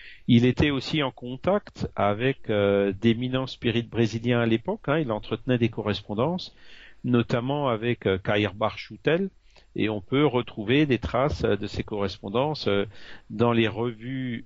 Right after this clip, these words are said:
euh, internationales du spiritisme qui datent des années mille neuf cent dix et mille neuf cent vingt.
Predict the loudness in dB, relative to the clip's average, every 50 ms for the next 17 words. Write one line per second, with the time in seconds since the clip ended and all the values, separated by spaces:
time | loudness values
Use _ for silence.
0 | -10 -8 -6 -4 -4 -4 -2 -2 -2 -2 0 0 0 0 0 -2 -2 -4 -4 -6
1 | -6 -6 -6 -8 -12 -12 -6 -4 -2 -2 -2 -2 0 0 -2 -2 -2 -4 -8 -6
2 | -4 -2 0 2 2 2 2 2 0 -2 0 0 0 0 0 0 -2 0 -2 -2
3 | -2 -2 -2 -4 -4 -4 -6 -6 -6 -6 -6 -4 -2 -2 0 0 0 0 0 0
4 | -2 -2 -2 -4 -2 -2 -2 -2 0 0 -2 -2 -2 -6 -10